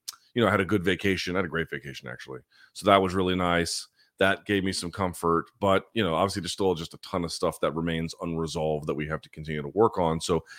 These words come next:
it's not like all of that is behind me, but yes, I'm in certainly a much better place today. I'm certainly in a much calmer place today. I've got a few things that, again, that have happened since that day that have given me some genuine, real, lasting,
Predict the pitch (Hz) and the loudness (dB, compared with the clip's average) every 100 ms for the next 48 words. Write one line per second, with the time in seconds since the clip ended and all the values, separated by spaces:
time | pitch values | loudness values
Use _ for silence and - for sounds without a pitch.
0 | - 101 - 120 95 92 87 - 92 90 | -6 -4 4 4 6 4 2 4 6 6
1 | 82 87 82 80 95 131 123 104 92 98 | 4 2 0 -4 4 6 8 6 8 6
2 | - - - 131 95 113 110 110 - 139 | 4 -18 6 8 10 8 8 6 6 6
3 | 117 104 95 95 95 92 - 92 87 - | 6 4 4 4 2 0 0 0 0 -2
4 | 80 78 - 76 73 73 76 - 104 90 | -4 -4 -4 -4 -4 -6 -6 0 2 2
5 | 85 80 78 78 82 80 - - - - | 2 2 0 0 0 0 -2 -6 -8 -20
6 | - _ - - 110 104 92 - 90 80 | -20 _ 4 12 12 12 8 4 0 0
7 | - 82 80 80 82 85 - - 135 120 | -2 0 0 2 2 0 -2 2 4 4
8 | 120 110 101 92 90 87 85 80 87 87 | 4 4 4 0 0 -2 -4 -4 -4 2
9 | 90 92 85 - 113 107 - 87 - 85 | 2 2 -2 0 2 2 2 2 2 0
10 | 80 78 - _ - - - 95 82 107 | 2 0 -4 _ -20 -10 -4 -2 0 0
11 | 92 92 87 - 87 82 85 113 107 101 | 2 2 0 -2 -4 -4 2 4 6 4
12 | 95 92 90 - 85 95 92 87 85 80 | 4 2 0 -2 2 4 4 4 2 -2
13 | _ _ _ 82 90 90 - - 90 82 | _ _ _ 2 4 4 2 -2 -2 -2